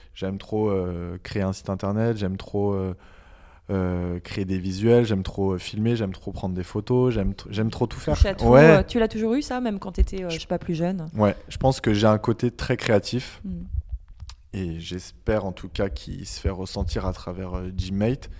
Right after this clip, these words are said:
Speaker 2: Si là tu avais, euh, le budget, alors je sais pas si t'as le budget et c'est un choix d'être seul ou quoi, mais quel serait le poste, la personne que tu embaucherais et qui ferait que,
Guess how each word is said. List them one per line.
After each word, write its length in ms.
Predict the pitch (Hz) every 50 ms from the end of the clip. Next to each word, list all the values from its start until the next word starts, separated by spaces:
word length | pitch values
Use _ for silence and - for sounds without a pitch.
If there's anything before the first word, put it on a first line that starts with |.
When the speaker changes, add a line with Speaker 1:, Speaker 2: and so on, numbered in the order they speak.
| - - - - - - -
Speaker 2:
Si 220 | 202 - - 233
là 200 | 214 214 233 262 277
tu 180 | - - -
avais, 760 | 208 196 190 185 180 190 202 202 196 196 190 185 180 180 - - - - - - - - -
euh, 180 | - - 196
le 420 | 190 196 185 165 170 165 170 170 175
budget, 400 | 165 165 185 165 156 180 190 208
alors 180 | 208 170 170 156
je 60 | -
sais 60 | 147 -
pas 100 | - 165
si 140 | - -
t'as 120 | - 165 156
le 60 | 160
budget 380 | 147 160 151 160 180 180 180 165
et 40 |
c'est 140 | - - -
un 80 | 165 165
choix 240 | - - - 190 185
d'être 180 | 175 165 -
seul 220 | - - - 170 170
ou 40 |
quoi, 180 | - - 220 214
mais 120 | 185 170 - - - - - - - - - - -
quel 180 | - 202 196
serait 520 | 196 - - 214 208 202 185 196 190 190 -
le 100 | - -
poste, 420 | 185 190 226 - - - - - - -
la 140 | 180 175 -
personne 360 | - 180 - - - 208 214
que 100 | - -
tu 120 | - -
embaucherais 540 | 180 170 175 165 180 175 - - - 175 196 - - - - - - - -
et 60 | - -
qui 400 | - - - 185 180 180 190 - - - -
ferait 340 | - - 175 - 196 190 185
que, 380 | - 196 180 170 160 160 156